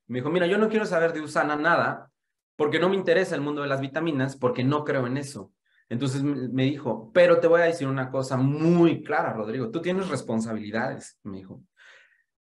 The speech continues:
Tu hija come, tu hija va a la escuela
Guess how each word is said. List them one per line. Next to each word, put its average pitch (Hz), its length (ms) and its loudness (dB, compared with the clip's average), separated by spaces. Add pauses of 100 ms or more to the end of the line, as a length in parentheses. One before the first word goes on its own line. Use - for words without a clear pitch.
(140)
Tu 160 60 4
hija 196 260 0
come, 165 640 2
tu 143 80 -4
hija 156 160 0
va 151 80 2
a 147 40 2
la 143 60 2
escuela 147 680 -2